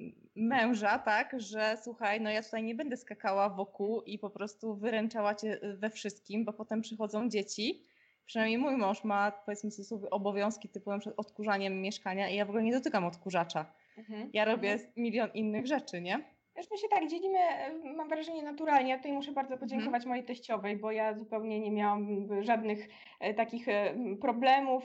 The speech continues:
Speaker 2: e, w cudzysłowie, że musiałam uczyć męża, żeby coś tam robił w domu, właśnie nie pomagał, tylko żeby na równi zajmował się domem. Nie, to było zupełnie naturalne dla niego, bo tak został wychowany.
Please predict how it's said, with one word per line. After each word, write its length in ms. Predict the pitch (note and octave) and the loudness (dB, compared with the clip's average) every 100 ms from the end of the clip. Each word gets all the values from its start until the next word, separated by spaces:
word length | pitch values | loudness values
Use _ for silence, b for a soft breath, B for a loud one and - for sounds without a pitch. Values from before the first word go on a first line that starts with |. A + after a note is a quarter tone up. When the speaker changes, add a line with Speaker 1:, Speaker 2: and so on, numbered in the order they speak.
| - | -6
Speaker 2:
e, 240 | B3+ A#3+ A#3 | -6 -4 -6
w 60 | |
cudzysłowie, 640 | A#3+ A#3 A3+ A#3+ B3 A#3+ A3+ | -8 -10 -8 2 2 2 0
że 60 | A3+ | -2
musiałam 400 | A#3 A#3 A3 - | -2 -2 -2 -2
uczyć 380 | B3+ C4+ - | -2 -2 -4
męża, 400 | A#3 A3+ A#3 A3+ | -2 0 2 2
żeby 260 | G#3 G#3 G3 | 2 0 -2
coś 340 | - A3+ - - | -2 -6 -6 -2
tam 600 | G#3 G#3+ G3+ G3+ A3 G#3 | 0 0 0 0 0 2
robił 480 | G#3 A#3 A#3 A#3 | 6 6 6 -2
w 40 | G#3+ | 2
domu, 220 | A3+ A3 | 2 2
właśnie 240 | G#3+ G#3+ | -2 -2
nie 100 | A3+ | -6
pomagał, 500 | A3 G#3 G3+ A3 B3 | -2 0 2 4 2
tylko 220 | A3 G#3 G#3+ | 2 -6 -6
żeby 200 | G3+ G#3 | -4 -2
na 140 | G#3 | 0
równi 380 | A3 G#3+ G3 G3 B B - | -2 -4 -4 -6 B B -6
zajmował 300 | A3+ A3+ A#3 | -4 -2 -2
się 120 | B3+ | 0
domem. 240 | A#3 B3 A#3+ | 2 2 2
Nie, 120 | A#3+ | 0
to 60 | |
było 200 | A3+ A#3 | -2 -4
zupełnie 380 | A#3 A#3 A#3 A3 | -4 -2 -2 0
naturalne 480 | A3 A3+ A#3 A3 G#3+ | -2 0 0 2 0
dla 160 | G#3 G#3 | 0 -2
niego, 360 | G3+ A3+ D#4+ B B B B | 2 2 0 B B B B
bo 100 | A3 | 0
tak 140 | A#3+ A#3 | 0 0
został 220 | - A3+ | -2 -2
wychowany. 640 | A#3+ A#3+ A3 G3 F3 A3 | 0 0 2 2 0 -8